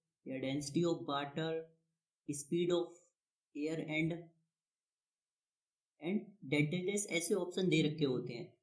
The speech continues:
तो इस तरह से ये रीजनिंग में एक क्वेश्चन पूछा जाता है, और जनरल साइंस में क्वेश्चन पूछा जाता है सेकंड टाइम, तो वो डायरेक्ट पूछ लेता है, which instrument, which instrument is used for, which instrument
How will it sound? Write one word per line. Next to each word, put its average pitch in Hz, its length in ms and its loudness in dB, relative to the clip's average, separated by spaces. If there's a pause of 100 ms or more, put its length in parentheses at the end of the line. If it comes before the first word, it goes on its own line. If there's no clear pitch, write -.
(140)
तो 185 80 2
इस 202 280 0
तरह 208 140 6
से 214 120 2
ये 208 120 8
रीजनिंग 170 420 8
में 196 80 2
एक 190 140 -2
क्वेश्चन 180 280 2
पूछा 175 320 0
जाता 170 260 -2
है, 165 80 -2
और 160 200 2
जनरल 156 360 8
साइंस 202 300 0
में 208 120 0
क्वेश्चन 190 320 0
पूछा 185 260 -2
जाता 185 260 -2
है 208 180 -8 (340)
सेकंड 180 280 2
टाइम, 190 140 -2 (320)
तो 180 60 2
वो 185 100 4
डायरेक्ट 175 380 2
पूछ 190 200 4
लेता 185 220 2
है, 190 60 0
which 196 180 4
instrument, 185 640 2 (300)
which 180 180 6
instrument 196 340 2
is 185 180 2
used 180 300 0
for, 170 420 -4 (1200)
which 180 460 0
instrument 185 1000 -2